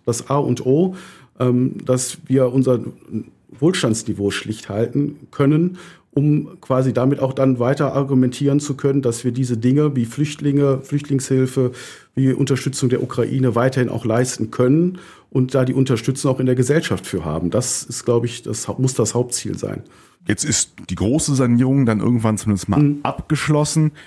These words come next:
Speaker 2: ähm, auf Schloss Burg. Sie haben noch weiter zu tun, haben wir schon gehört. Gibt's trotzdem Gedankenspiele, dass Sie sagen, ähm, ich könnte mir vorstellen, meine politische Tätigkeit nochmal wieder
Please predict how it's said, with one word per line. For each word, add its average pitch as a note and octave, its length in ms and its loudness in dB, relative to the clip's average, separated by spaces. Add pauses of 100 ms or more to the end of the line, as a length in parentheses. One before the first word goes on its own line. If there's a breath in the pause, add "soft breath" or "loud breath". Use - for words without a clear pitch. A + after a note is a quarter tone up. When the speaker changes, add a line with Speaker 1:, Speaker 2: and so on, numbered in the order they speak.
(200 loud breath)
Speaker 2:
ähm, B2 200 2
auf - 180 -4
Schloss C3 200 0
Burg. C3+ 200 0
Sie G2+ 120 0
haben G2 100 2
noch F#2+ 100 0
weiter F#2+ 220 -2
zu G#2 120 0
tun, C3 200 2
haben C3 100 2
wir B2+ 80 2
schon A#2 160 0
gehört. G#2 320 2 (320 loud breath)
Gibt's - 300 -2 (180)
trotzdem C3 440 -2
Gedankenspiele, C3 600 0
dass A#2+ 160 0
Sie B2 80 -4
sagen, A2+ 640 0
ähm, G2+ 420 2 (220)
ich - 160 -10
könnte C#3 260 0
mir C3 140 2
vorstellen, A#2+ 640 0
meine F#2+ 460 2 (260 soft breath)
politische G#2+ 420 -2
Tätigkeit - 460 -4
nochmal F#2 180 0
wieder E2 260 0